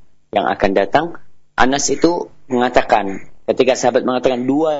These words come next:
ya Rasulullah?" "Iya, dua pun juga akan menjadi penghalang dari api neraka." Kemudian para sahabat diam, tidak bertanya.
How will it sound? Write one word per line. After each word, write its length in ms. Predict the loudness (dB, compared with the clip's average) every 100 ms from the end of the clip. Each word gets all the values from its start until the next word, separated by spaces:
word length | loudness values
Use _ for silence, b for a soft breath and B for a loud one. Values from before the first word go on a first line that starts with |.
| 0
ya 160 | 0
Rasulullah?" 1200 | 0 -2 -6 -8 -20 _ _ _ -2 0 0 -2 -6 _
"Iya, 320 | 0 0 0
dua 320 | 2 2 2
pun 240 | 0 0 -2
juga 320 | -2 -2 -4 -8
akan 240 | -2 -2
menjadi 240 | 0 -2
penghalang 480 | -2 -2 0 0 0
dari 160 | -2 -2
api 160 | 0
neraka." 320 | 0 0 -4 -2
Kemudian 400 | -2 0 -2 0
para 160 | -2
sahabat 400 | 0 -2 -2 -2
diam, 240 | 0 0 0
tidak 240 | 0 0
bertanya. 560 | 0 2 0 0 -6